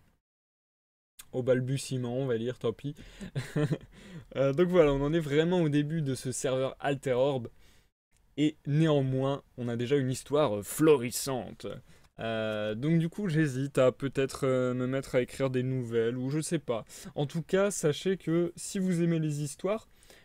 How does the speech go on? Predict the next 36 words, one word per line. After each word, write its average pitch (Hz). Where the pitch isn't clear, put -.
je 131
pense 180
que -
vous 170
seriez 147
susceptible, 147
euh, 113
d'aimer 156
ce -
serveur, 139
car, 180
euh, 139
tout -
simplement, 135
euh, 117
eh 117
bien, 127
on, 117
on, 117
on 120
invente, 127
euh, 117
une 131
histoire, 131
euh, 113
on 117
y-, 123
on 110
invente 131
une 127
histoire, 131
une 123
mythologie, 139
alors 127
avec, 113
euh, 110